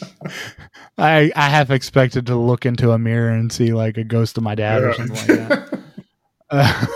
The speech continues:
Speaker 1: <laughs> but it, it's basically she's using this as a way to, uh,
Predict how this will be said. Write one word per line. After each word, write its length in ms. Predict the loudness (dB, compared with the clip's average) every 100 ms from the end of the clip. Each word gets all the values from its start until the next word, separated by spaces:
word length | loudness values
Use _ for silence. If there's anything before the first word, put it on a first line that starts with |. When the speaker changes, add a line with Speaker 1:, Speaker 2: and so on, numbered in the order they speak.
| -4 -4 -8
Speaker 1:
<laughs> 60 | -10 -10 -20 -20 -20 _ _
but 400 | -6 4 6 4 0 _ _ _ _ _ _ _
it, 140 | -6 2
it's 300 | 2 2 -6
basically 640 | 2 4 4 4 6 6
she's 320 | 6 4 6 6
using 640 | 6 6 4 2 0 -4 _ _ _ -20 _ _ _ -12
this 560 | -10 0 2 4 0
as 180 | -4 -2
a 80 | 0
way 380 | 0 0 -2 -4
to, 420 | -2 -2 0 -2
uh, 460 | -4 -6 -6 -8